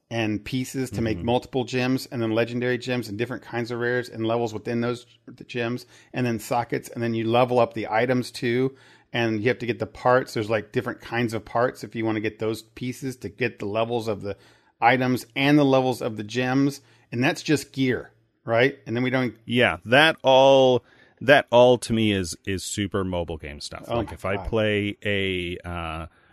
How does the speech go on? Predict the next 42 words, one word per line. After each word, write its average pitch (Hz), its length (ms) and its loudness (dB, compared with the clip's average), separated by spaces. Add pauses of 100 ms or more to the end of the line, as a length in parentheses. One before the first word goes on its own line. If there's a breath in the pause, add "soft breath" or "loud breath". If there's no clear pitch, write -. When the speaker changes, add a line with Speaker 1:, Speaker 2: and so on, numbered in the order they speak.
(120 soft breath)
Speaker 2:
you 101 80 -4
know, 92 100 -2
I 90 60 -4
play 98 220 -4
a 85 40 -6
Star 92 300 -4
Wars 76 240 -8
game, - 320 -18 (380)
and 92 140 -6
it's 87 180 -8
like, 82 320 -6
"These 123 180 -2
are 101 60 -2
your 92 160 -2
guys 95 480 -2
that 98 200 -4
can 101 140 -6
fight." - 480 -2 (400 soft breath)
And 90 320 -4 (100)
also, 101 840 0
each 113 240 -6
of 107 140 -8
them 104 180 -2
has 92 920 -4 (360 soft breath)
their 95 320 -2
own 87 400 -4
hat, 92 420 -10 (100)
their 92 180 -2
own 87 240 -6
gloves, 85 720 -8
their 92 160 -4
own 90 180 -6
uniform, 87 760 -8 (100)
and 95 220 -6
their 90 440 -2
weapon. - 460 -8 (480 soft breath)
And 92 160 -4
their 92 120 0
weapon 98 440 2
also 92 360 -4
has 80 440 -8
ammo, 127 560 -4